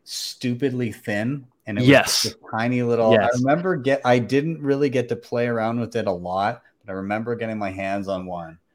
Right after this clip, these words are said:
Speaker 1: and
Speaker 2: Yeah.
Speaker 1: kind of, like, just testing a few quick things. I just, I, I was, it was so busy at the time, I couldn't even attempt to do anything with it, but it was so little and so thin. It was like two credit cards stacked on top of each other.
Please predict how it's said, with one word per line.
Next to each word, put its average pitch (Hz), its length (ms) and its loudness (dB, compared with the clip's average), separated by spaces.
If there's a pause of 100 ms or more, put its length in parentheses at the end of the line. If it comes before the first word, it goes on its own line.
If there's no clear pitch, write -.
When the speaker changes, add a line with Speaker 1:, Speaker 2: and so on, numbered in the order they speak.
(180)
Speaker 1:
and 104 160 -10
Speaker 2:
Yeah. 120 240 6
Speaker 1:
kind 101 140 -2
of, 98 80 -12
like, 95 260 0
just - 220 -14
testing 104 420 -6
a 90 60 -10
few 98 680 -6
quick - 280 -12
things. 98 400 -8
I 87 80 -6
just, - 360 -12
I, 107 60 -8
I 98 220 -6
was, - 340 -8
it 110 80 -10
was 98 160 -14
so 113 220 -4
busy 98 360 -8
at 87 140 -4
the - 60 -20
time, 90 360 -8
I 78 80 -12
couldn't 87 440 -8 (200)
even 87 300 -8
attempt 90 480 -10
to 90 80 -14
do 85 220 -12
anything 87 340 -10
with 80 160 -10
it, 80 160 -8
but - 240 0 (460)
it 139 80 0
was 131 260 0
so 139 420 0
little 113 460 0 (380)
and 104 160 -4
so 123 560 0
thin. 113 340 -4
It 92 100 -8
was 107 200 -2
like 113 280 2
two 131 340 -2
credit 117 360 0
cards 104 320 -2
stacked 98 400 -4
on 95 140 -4
top 98 260 -2
of 87 160 -10
each 82 220 -14
other. 80 180 -14